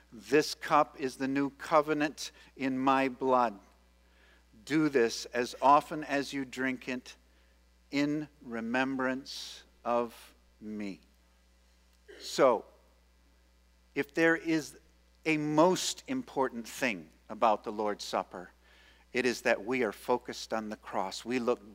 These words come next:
back and see that on the cross Christ accomplished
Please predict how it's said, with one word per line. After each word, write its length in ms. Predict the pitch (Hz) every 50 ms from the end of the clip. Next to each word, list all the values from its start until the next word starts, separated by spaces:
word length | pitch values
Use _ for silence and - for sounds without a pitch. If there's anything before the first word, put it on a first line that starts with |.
| 101
back 540 | - 131 120 117 98 90 - _ - - - _ _ - - - - - -
and 160 | 110 117 113
see 360 | - - - - 151 151 143
that 160 | 127 127 117
on 160 | 123 117 113 110
the 80 | 113
cross 500 | - - - - 151 135 123 113 - -
Christ 580 | - - - - 139 127 120 - - - - - -
accomplished 960 | 135 - - - - 139 135 135 127 - - 104 90 - - - - -